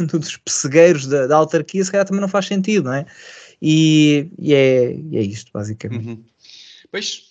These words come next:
Speaker 2: estamos, eh, eh, ehm, não, não é, não é o fim mais otimista que eu queria ouvir, mas também com o Gonçalo não estava à espera de outra
Speaker 1: <laughs> Não, não podia estar à espera de outra coisa,
Speaker 2: de outra
Speaker 1: não é?
Speaker 2: coisa.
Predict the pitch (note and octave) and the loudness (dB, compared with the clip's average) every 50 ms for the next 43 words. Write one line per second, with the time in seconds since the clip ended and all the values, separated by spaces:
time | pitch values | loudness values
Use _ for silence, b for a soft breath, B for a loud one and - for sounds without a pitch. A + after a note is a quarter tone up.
0 | _ _ _ _ _ _ - D#3+ D#3+ D#3 C#3 C3 - E3+ D#3 C#3+ D3 D3 D3 D#3 | _ _ _ _ _ _ -6 -4 -4 -4 -4 -4 -2 -2 -2 -2 0 2 2 2
1 | D3+ C#3 C3+ C3 B2 A#2 A#2 G#2+ G#2 G2 F2 _ _ _ _ _ _ _ _ _ | 4 2 2 2 0 -2 -4 -6 -8 -12 -14 _ _ _ _ _ _ _ _ _
2 | _ _ _ _ _ _ _ _ _ _ - D3+ D3 E3+ F3+ G#3+ G#3+ G#3+ A#3 G#3+ | _ _ _ _ _ _ _ _ _ _ -10 -8 -2 0 0 0 2 2 2 4
3 | F3+ D3 C3+ C3+ C#3 D3 C#3 B2+ A#2 B2 B2 A#2+ A2 A2 A#2+ A#2 G#2+ G#2+ A2+ A2 | 6 6 6 6 4 2 0 -4 -10 -6 -6 -4 -4 -4 -2 -2 0 2 2 2
4 | G#2+ G#2 - - G#2+ G#2+ G2+ G2+ G#2+ A2 F#2+ G#2 G2+ - G#2 F#2 F#2+ G2+ G2+ - | 0 -2 -4 -6 -6 -4 0 0 0 2 0 -2 -4 -4 -4 -4 -2 -2 -2 -4
5 | A#2 A2+ - - A2+ A2 A2 - A2 A2 A2+ B2 B2+ G2+ F2+ E2+ E2+ F2+ G2+ G#2 | -6 -8 -6 -6 -8 -8 -8 -6 -6 -4 -2 -2 -2 -2 -2 -2 -2 0 -2 -2
6 | G2+ - G2+ F#2+ G2 G2+ G2 - G#2 F#2 F2+ F#2 F2+ F2 G2+ G#2+ A#2 A2 - G2 | -2 -2 -2 -2 -2 -2 -2 -2 -4 -2 -2 -2 -2 2 2 2 2 2 2 0
7 | - - - - - - F#3 F#3 G#3 A3 D3 D#3+ F3+ - - F3 E3+ - E3 D#3 | -2 -2 -4 -4 0 2 2 4 4 4 4 4 4 6 6 6 6 6 4 4
8 | D#3+ E3 - D#3+ C#3+ D3 C#3+ - D3+ C#3 C#3+ D3 - - D#3+ D#3 D#3 C#3+ D#3 D#3 | 4 4 4 4 4 4 4 4 4 4 4 2 2 0 2 2 4 4 2 2
9 | - F#3 F#3+ F#3 F#3+ D3+ C3 B2+ A#2+ A#2+ A#2 C3+ C3+ - B2 A#2+ A2 G#2+ | 2 0 0 2 2 2 4 4 2 0 0 -2 -2 -2 -4 -4 -6 -8